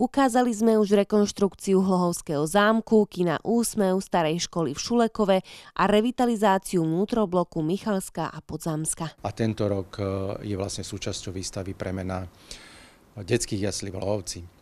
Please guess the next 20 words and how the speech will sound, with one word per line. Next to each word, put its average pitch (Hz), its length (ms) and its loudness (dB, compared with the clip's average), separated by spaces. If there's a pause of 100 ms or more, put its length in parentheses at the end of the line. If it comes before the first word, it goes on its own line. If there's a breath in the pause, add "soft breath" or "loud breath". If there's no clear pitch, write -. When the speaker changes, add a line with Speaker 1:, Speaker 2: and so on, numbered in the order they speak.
(360 soft breath)
Speaker 1:
Od 202 160 6
minulého 240 540 4
roka 202 340 2
Hlohovec 190 560 0
pokračuje 185 560 -2
v - 80 -4
spolupráci 180 720 -4
s 170 80 -6
výstavou 170 640 -2
i 180 80 -2
naďalej, 170 560 0 (320 loud breath)
avšak 165 480 -4
už 220 160 -2
s 185 160 -4
jej 180 160 2
slovenskými 214 800 0
partnermi, 180 640 -2
konzorciom 190 800 -2
Moja 170 320 0
vlast, 156 480 -4